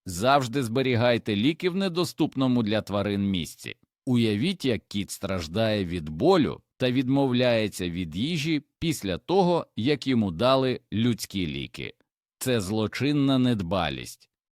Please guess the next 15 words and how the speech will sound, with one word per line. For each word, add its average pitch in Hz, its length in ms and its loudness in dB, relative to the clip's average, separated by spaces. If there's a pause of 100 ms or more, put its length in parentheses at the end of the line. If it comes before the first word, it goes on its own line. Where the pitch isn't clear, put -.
Почнемо 208 460 -2
з - 60 -10
картоплі 120 540 0
та 101 120 -4
помідорів. 71 640 -6 (340)
Їхні 113 420 -4
зелені 95 460 -2
частини, 117 680 -2
включно 131 560 -2
зі 98 200 -2
стеблами 73 760 -4 (200)
та 98 120 0
листям, 104 560 -2 (280)
містять 131 580 -4
соланін. 85 600 -2